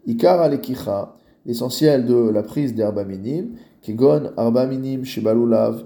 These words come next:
Velekicha Lekol Echad Vechad Bifne Atzmo, le fait de prendre les Arba Minim avec le lou-, de, du Lulav, et, euh, le fait que chacun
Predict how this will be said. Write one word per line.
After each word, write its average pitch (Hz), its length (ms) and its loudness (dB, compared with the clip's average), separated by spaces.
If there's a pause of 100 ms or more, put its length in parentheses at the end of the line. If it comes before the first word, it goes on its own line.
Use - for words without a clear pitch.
Velekicha 117 720 0
Lekol 113 300 -2
Echad 113 320 0
Vechad 107 400 -2
Bifne 104 260 -10
Atzmo, 117 560 -4 (760)
le 113 280 2
fait 135 240 0
de 113 100 -2
prendre 117 440 -2
les 107 100 0
Arba 110 240 2
Minim 110 420 -4 (160)
avec 104 280 -8
le 107 60 -2
lou-, 110 220 -2
de, 101 200 -2
du 104 140 -2
Lulav, 110 480 2 (460)
et, 127 340 4 (160)
euh, 104 120 -2
le 98 100 -4
fait 117 220 -2
que 110 100 -8
chacun 117 600 -2